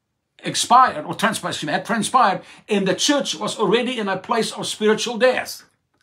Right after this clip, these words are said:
This Antichrist spirit had already come in.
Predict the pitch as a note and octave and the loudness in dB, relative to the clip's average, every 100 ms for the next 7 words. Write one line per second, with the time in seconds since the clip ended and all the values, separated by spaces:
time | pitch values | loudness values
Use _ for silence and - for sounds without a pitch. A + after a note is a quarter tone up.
0 | _ _ _ _ _ _ D#3+ E3+ A3+ A3+ | _ _ _ _ _ _ 0 2 2 4
1 | A3 A3 G#3+ - A3+ G#3+ - - F#3 F3+ | 2 4 -2 0 0 0 0 -4 0 2
2 | F3+ G#3+ G#3 G#3+ A#3 C4 - | 2 0 0 0 2 -2 -4